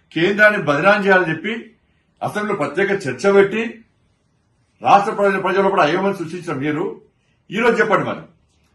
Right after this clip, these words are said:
మీ బడ్జెట్ లోపల జిల్లాల పేర్ల ప్రస్తావన లేదు, నూట పంతొమ్మిది నియోజకవర్గాల ప్రస్తావన లేదు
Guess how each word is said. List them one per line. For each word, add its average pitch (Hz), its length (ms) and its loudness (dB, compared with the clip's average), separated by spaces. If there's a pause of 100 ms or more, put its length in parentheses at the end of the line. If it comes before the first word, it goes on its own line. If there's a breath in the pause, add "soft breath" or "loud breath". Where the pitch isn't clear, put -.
(140)
మీ 190 140 -2 (160)
బడ్జెట్ 180 380 2
లోపల 139 240 -2 (500)
జిల్లాల 180 360 6
పేర్ల 196 280 2
ప్రస్తావన 196 420 6
లేదు, 202 160 2 (1160)
నూట 185 240 0 (200)
పంతొమ్మిది 190 500 0 (460)
నియోజకవర్గాల 190 640 4
ప్రస్తావన 190 360 4 (100)
లేదు 202 160 4